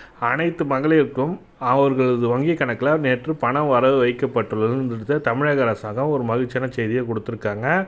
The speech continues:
ஒரு கோடியே ஆறு லட்சம் பேர்கிட்ட இந்த விண்ணப்பித்திருந்த ஒரு கோடி அறுபது, பதினேழு லட்சம் பேர்கிட்ட, அஹ், புதிய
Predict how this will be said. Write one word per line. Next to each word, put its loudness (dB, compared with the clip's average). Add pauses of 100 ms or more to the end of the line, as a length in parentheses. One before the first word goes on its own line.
(360)
ஒரு 6
கோடியே 4
ஆறு 2
லட்சம் -2
பேர்கிட்ட 0 (360)
இந்த 2
விண்ணப்பித்திருந்த 2
ஒரு 4
கோடி 4
அறுபது, 6
பதினேழு 2
லட்சம் -2
பேர்கிட்ட, 0 (380)
அஹ், 0 (200)
புதிய 2